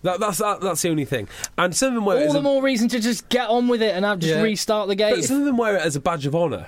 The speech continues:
Speaker 1: right? That, "Oh, I'll just restart it." When actually it could be one prop cheating, the other prop doing everything
Speaker 2: Yeah,
Speaker 1: right, and they
Speaker 2: exactly.
Speaker 1: just don't know.
Speaker 2: It's just, uh, yeah.
Speaker 3: Well, that does kinda lead into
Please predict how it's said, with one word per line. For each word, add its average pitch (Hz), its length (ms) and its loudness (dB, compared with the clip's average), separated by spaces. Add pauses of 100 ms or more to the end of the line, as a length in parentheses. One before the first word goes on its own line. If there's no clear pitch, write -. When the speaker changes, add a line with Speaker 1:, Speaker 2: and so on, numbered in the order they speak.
Speaker 1:
right? 107 280 -4
That, 120 220 -2 (180)
"Oh, 160 120 2
I'll 131 120 0
just 123 200 -4
restart 135 400 -4
it." 107 120 -8 (220)
When 156 140 0
actually 175 300 -2
it 135 40 -6
could 160 100 -6
be 180 60 -2
one 208 260 -2
prop - 280 -4
cheating, 147 400 -2
the 151 60 0
other 170 100 -2
prop 147 160 -4
doing 131 180 -2
everything 196 160 -2 (140)
Speaker 2:
Yeah, 220 80 0
Speaker 1:
right, 147 140 0
and 156 100 -2
they - 20 2
Speaker 2:
exactly. 190 240 0
Speaker 1:
just 190 140 -4
don't 165 280 0
know. 196 180 0
Speaker 2:
It's 151 80 -2
just, - 360 -6
uh, 135 40 -10
yeah. 143 320 -4
Speaker 3:
Well, 226 180 -2 (140)
that 180 340 -4
does 196 440 -2
kinda 160 200 -2
lead 151 320 -2
into 120 580 -4